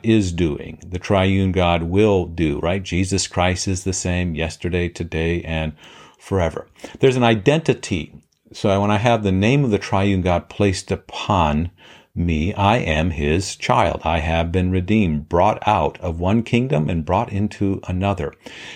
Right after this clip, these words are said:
And with that, then there is a response. If I am a child of God, uh, there's new thoughts, new motives, new actions given to me by God's Spirit.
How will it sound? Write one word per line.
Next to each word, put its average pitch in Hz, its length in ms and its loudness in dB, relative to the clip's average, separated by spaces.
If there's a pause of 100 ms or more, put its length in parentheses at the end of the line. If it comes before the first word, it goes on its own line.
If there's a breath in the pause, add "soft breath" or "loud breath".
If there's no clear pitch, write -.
(100 loud breath)
And 113 160 4
with 185 200 4
that, 156 220 4
then 101 200 2
there 98 180 4
is 98 160 2
a 98 160 4
response. 110 800 -2 (440 loud breath)
If - 120 -4
I 107 140 2
am 190 140 4
a 175 80 2
child 71 380 -4
of 73 120 -8
God, 87 420 -4 (260 soft breath)
uh, 95 120 -6
there's 98 220 0
new 107 240 4
thoughts, 90 520 0
new 90 200 2
motives, 95 560 2
new 98 280 2
actions 90 500 0
given 87 360 0
to - 120 -2
me 82 200 0
by 85 260 -2
God's 85 340 -2
Spirit. 76 480 -2